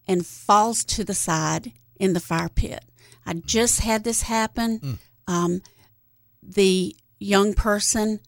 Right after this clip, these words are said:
Speaker 1: was in the burn center for three weeks.
Speaker 2: Mm.
Speaker 1: Now, as a guest onto your property, you are liable for that incident.
Speaker 2: Yeah.
Speaker 1: And, and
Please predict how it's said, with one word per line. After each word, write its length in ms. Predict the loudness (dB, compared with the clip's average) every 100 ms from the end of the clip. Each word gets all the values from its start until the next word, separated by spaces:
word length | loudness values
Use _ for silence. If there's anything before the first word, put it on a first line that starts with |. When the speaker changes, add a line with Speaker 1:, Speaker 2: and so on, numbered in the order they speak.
| _
Speaker 1:
was 160 | -6 0
in 100 | 0
the 80 | 0
burn 300 | 0 0 2
center 360 | 0 0 -2 -4
for 180 | -6 -8
three 280 | -6 -6
weeks. 580 | -2 -2 -2 -4 -2 -2
Speaker 2:
Mm. 180 | -2 -6 -14 -20 _ _ 0
Speaker 1:
Now, 220 | 2 2 0
as 320 | 0 2 2
a 60 | 0
guest 580 | 0 2 2 2 0 -2
onto 260 | -2 -2 -2
your 180 | -4
property, 720 | -4 -2 -2 -2 -2 -2 -2 -6
you 320 | -2 0 4
are 160 | 4 4
liable 760 | 0 -2 -2 -2 -2 -2 -4 _ _ _ _ _
for 160 | _ 0
that 220 | 2 2
incident. 640 | 0 -2 -4 -6 -8 -12 -16 _
Speaker 2:
Yeah. 200 | -10 -10 -10 -16 _ _ _ 2
Speaker 1:
And, 320 | 4 4 -2 _ _ _ _ _ -20 -2
and 440 | 2 4 2 -4